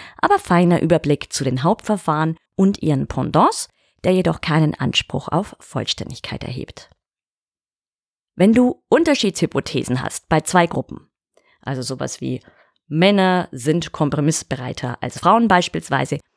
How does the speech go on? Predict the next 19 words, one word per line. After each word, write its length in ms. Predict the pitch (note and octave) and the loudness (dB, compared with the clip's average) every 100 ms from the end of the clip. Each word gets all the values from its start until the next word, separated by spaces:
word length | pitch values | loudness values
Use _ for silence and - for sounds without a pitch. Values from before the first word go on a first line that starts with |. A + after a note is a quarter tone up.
| _ _ _ _ _ | _ _ _ _ _
das 260 | - D#3 - | -2 -2 0
wären 160 | C3+ - | -2 0
Unterschiedshypothesen 1040 | E3 G#3+ - E3+ - E3+ D#3 - D3+ C#3+ | 0 0 -2 -4 -4 -6 -8 -6 -4 -4
bei 140 | - B2+ | -8 -10
zwei 240 | - A#2+ | -12 -8
Gruppen, 340 | - C4 B3+ B3+ _ _ _ - | -6 -2 -2 -4 _ _ _ 0
dann 260 | F#3+ F#3+ G3+ | 2 2 2
kannst 420 | F3 C#3+ - - | 0 0 -4 -10
du, 160 | - _ - | -10 _ -6
wenn 220 | D3+ G#3 | 2 4
du 60 | B3+ | 4
den 200 | B3 A#3+ | 2 2
T-Test 640 | - A3 G3 - - - | 2 0 0 -4 -8 -6
für 180 | - G#3 _ | 0 0 _
unabhängige 640 | B3 A#3 G#3+ F#3+ F#3 E3 | 2 2 2 -2 -4 -4
Stichproben 680 | D#3+ - D3+ - C3 B2 B2 - | -4 -4 -8 -6 -8 -6 -8 -4
nicht 520 | - F#3+ G#3 - - - - | 4 6 4 0 -14 -12 -2
rechnen 380 | C3+ - C#3 | -2 -2 -6
kannst, 440 | C#3+ F3 D4+ - | -2 -2 -2 -6